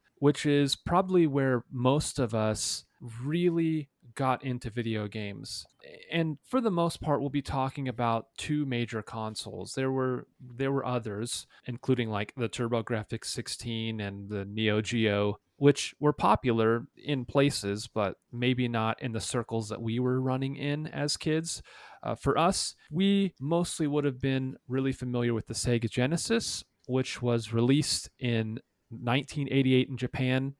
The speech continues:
and came to North America in nineteen eighty-nine and sold in its lifetime thirty point seven five million units. And arguably the, the winner of the sixteen-bit console wars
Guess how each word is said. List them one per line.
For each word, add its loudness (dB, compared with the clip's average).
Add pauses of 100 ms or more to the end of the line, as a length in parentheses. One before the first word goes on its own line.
and -2 (100)
came -4 (140)
to -2
North -4
America -2
in -10
nineteen -6
eighty-nine -2 (400)
and -4
sold 2 (160)
in 2
its 0
lifetime -4 (200)
thirty 0 (140)
point -4
seven -2
five -2 (120)
million -2
units. -6 (220)
And -4 (120)
arguably 2
the, 0
the -4
winner 0 (120)
of -4
the -4
sixteen-bit 0
console -4
wars -2